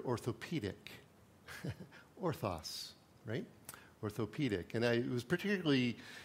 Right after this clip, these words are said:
uh, relevant because our dear friend, uh, Little Radio Cremata down in <laughs> Miami had broken his femur, right? So I asked his dad,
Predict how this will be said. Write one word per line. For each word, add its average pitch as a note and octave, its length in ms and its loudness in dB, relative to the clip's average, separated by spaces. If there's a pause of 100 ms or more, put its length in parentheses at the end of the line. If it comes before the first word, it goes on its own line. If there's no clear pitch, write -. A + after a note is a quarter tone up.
(260)
uh, G#2 280 8
relevant B2+ 580 8
because A2 420 4
our A2+ 100 6
dear C3 180 4
friend, A#2 540 4
uh, G#2 220 4
Little A#2+ 260 4
Radio B2 320 4
Cremata G2+ 560 0 (140)
down G#2+ 200 2
in G2+ 100 2
<laughs> - 0 -
Miami A2+ 600 0 (640)
had G#2+ 140 4
broken B2 300 4
his A2 180 2
femur, G2 460 2 (300)
right? A#2 300 4
So A2 160 0
I G#2+ 60 6
asked A#2+ 240 6
his A2 140 2
dad, A2+ 400 6